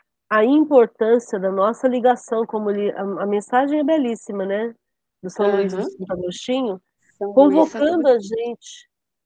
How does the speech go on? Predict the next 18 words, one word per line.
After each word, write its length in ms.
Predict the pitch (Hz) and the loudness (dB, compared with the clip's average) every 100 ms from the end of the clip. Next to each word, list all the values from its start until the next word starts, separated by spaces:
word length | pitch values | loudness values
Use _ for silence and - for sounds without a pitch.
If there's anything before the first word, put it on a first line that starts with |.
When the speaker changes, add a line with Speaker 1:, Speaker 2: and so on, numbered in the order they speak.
| _ | _
Speaker 1:
convocando 580 | - 233 233 240 302 302 | -4 0 2 0 0 2
a 60 | 262 | 2
gente 320 | 226 247 - | 2 0 -2
pra 120 | 254 | -4
gente 240 | 226 247 - | -4 -6 -4
fazer 520 | 226 202 208 226 226 _ _ _ | -4 -2 -2 -2 -4 _ _ _
esse 220 | 202 - | -12 -12
canal 500 | - 226 214 196 196 | -4 -2 0 0 0
de 240 | 190 180 185 | -2 -8 -10
comunicação 720 | 196 196 202 190 185 - 196 | -8 -6 -6 -6 -8 -6 -6
com 100 | 196 | -6
o 40 | 202 | -4
nosso 320 | 190 185 208 | -4 -6 -8
mentor, 560 | 196 196 - 175 180 - _ _ _ _ - | -6 -8 -8 -8 -8 -12 _ _ _ _ -8
é, 420 | 185 180 185 175 - | -4 -2 -2 -4 0
como 240 | 220 226 | 0 2
melhores 640 | 220 202 202 233 269 233 | 2 4 6 8 6 4
amigos, 880 | 226 185 190 208 240 220 269 - - | 2 0 -4 -6 -6 -6 -10 -12 -20